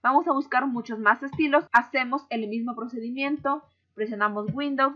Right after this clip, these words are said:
luego el puntito. Y seguimos buscando más estilos. Aquí vemos otro. Lo voy a agrandar un poquito más para que se pueda apreciar mucho mejor.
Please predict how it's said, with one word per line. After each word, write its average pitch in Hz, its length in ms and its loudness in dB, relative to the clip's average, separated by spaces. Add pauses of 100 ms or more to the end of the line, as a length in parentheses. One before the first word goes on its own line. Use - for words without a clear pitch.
luego 208 540 -2
el 202 160 -6
puntito. 277 640 -6 (300)
Y 262 100 -10
seguimos 254 420 -6
buscando 226 480 0
más 208 320 2 (100)
estilos. 170 500 -8
Aquí 208 220 -10
vemos 226 380 -6
otro. 262 400 -4 (840)
Lo 202 140 -6
voy 208 120 0
a - 20 4
agrandar 208 360 0
un 208 120 -6
poquito 208 360 -8
más 233 380 2
para 202 220 -2
que - 100 -16
se 202 140 -16
pueda 196 260 -2
apreciar 202 720 -4
mucho 202 280 -12
mejor. 285 480 -4